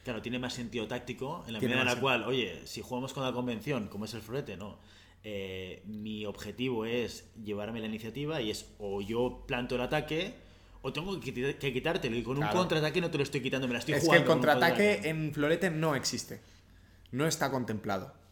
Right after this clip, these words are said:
Speaker 2: Es decir, el contraataque en
Speaker 1: Claro,
Speaker 2: florete
Speaker 1: no es, no es una acción que sea inteligente, porque
Speaker 2: Claro.
Speaker 1: al final me arriesgo a que sea tocado doble,
Speaker 2: Claro.
Speaker 1: y si es tocado doble, para mí
Speaker 2: O
Speaker 1: no
Speaker 2: el
Speaker 1: va a ser, ¿no?
Speaker 2: contraataque funciona si tienes un brazo de dos metros y el otro tiene un brazo de medio metro.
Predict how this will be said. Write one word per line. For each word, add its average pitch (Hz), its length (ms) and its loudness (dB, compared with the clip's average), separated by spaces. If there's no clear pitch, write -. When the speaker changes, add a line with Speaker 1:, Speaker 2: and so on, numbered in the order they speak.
Speaker 2:
Es 120 140 -8
decir, 135 300 2
el 117 160 0
contraataque 123 520 2
en 180 80 2
Speaker 1:
Claro, 165 220 2
Speaker 2:
florete 165 160 6
Speaker 1:
no 214 60 6
es, 165 80 0
no 147 100 0
es 143 120 0
una 160 100 4
acción 151 400 0
que 170 80 -2
sea 175 100 0
inteligente, 131 460 2
porque - 200 -4
Speaker 2:
Claro. 131 180 8
Speaker 1:
al 120 60 10
final 160 140 4
me 147 80 4
arriesgo 139 340 4
a 139 60 2
que 143 60 0
sea 156 160 2
tocado 151 240 4
doble, 170 340 4
Speaker 2:
Claro. 156 360 10
Speaker 1:
y - 20 6
si 170 80 4
es 151 40 0
tocado 175 280 6
doble, 196 400 6
para 139 160 2
mí 139 60 4
Speaker 2:
O - 20 6
Speaker 1:
no 143 60 8
Speaker 2:
el 147 40 10
Speaker 1:
va 151 60 8
a - 20 4
ser, 160 80 12
¿no? 160 80 10
Speaker 2:
contraataque 175 400 10
funciona 185 500 8
si 175 200 4
tienes 160 240 4
un 170 80 2
brazo 165 240 6
de 175 80 6
dos 156 200 8
metros 165 320 6
y 180 60 6
el 156 100 8
otro 156 280 8
tiene 160 160 6
un 160 80 4
brazo 175 260 8
de 139 100 6
medio 127 220 6
metro. 143 380 2